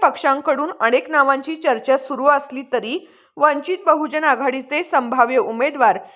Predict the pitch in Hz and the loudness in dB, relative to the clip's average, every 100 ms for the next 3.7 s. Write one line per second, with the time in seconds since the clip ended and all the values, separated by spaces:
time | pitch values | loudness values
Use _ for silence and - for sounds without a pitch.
0 | _ _ 359 302 262 330 349 349 381 339 | _ _ 2 4 2 -2 -2 0 0 0
1 | 254 277 269 269 262 294 294 247 226 240 | -2 0 0 0 0 0 4 4 6 4
2 | 254 240 294 277 190 185 - _ - 247 | 2 0 0 2 2 0 -6 _ -10 -8
3 | 254 - 320 311 302 349 - | -6 -4 -2 2 4 4 2